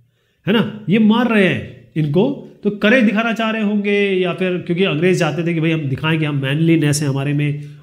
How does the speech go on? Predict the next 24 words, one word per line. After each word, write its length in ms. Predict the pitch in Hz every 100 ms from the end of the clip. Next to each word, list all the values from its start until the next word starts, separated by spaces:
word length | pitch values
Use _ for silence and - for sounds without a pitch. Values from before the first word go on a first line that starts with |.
| -
वो 400 | 139 156 135 117
पावर, 280 | 139 147 160
वैलर 320 | 135 139 151
या 120 | 147 123
आदमियत 460 | 127 151 165 -
है। 320 | 123 113 - - - _ _ _ _ _ _ _ 151
यहाँ 260 | 160 226
पर 120 | 262
आएंगे 260 | 233 233 233
आप 180 | 247 247
तो 60 | 220
ये 120 | 214
चित्र 240 | - 214
बड़ा, 240 | 185 185 180
बड़ा 520 | 151 165 156 123 - - _ -
इंटरेस्टिंग 460 | 156 151 165 180 120
है। 80 |
मैंने 140 | 120 165
आपको 180 | 170 180
कहा 140 | 170
था 80 | 226
ना 80 | 262
अंग्रेजी 600 | - 156 156 175 190 208
बाबू, 540 | 120 123 156 -